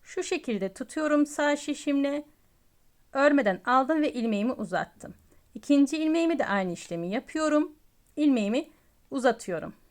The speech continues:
Her iki ilmeğimi de. Tekrar sol şişime geri alıyorum. Sonrasında bu iki ilmeğin arka boşluğundan girerek öncelikle bir ilmek alıyorum. Bakın bir ilmek aldım. Sonra bu iki ilmeği beraberce örüyorum.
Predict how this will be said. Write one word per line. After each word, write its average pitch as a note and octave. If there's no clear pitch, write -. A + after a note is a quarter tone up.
Her B3
iki A#3+
ilmeğimi E3
de. -
Tekrar D#4+
sol C#4+
şişime F4+
geri D#4
alıyorum. G3+
Sonrasında E4
bu A#3
iki -
ilmeğin A#3
arka A#3
boşluğundan E3+
girerek B3
öncelikle E4+
bir D#4+
ilmek A#3
alıyorum. D#3
Bakın F#3
bir C4+
ilmek A#3+
aldım. D4+
Sonra D#4
bu F4
iki F4
ilmeği G3
beraberce A3+
örüyorum. E3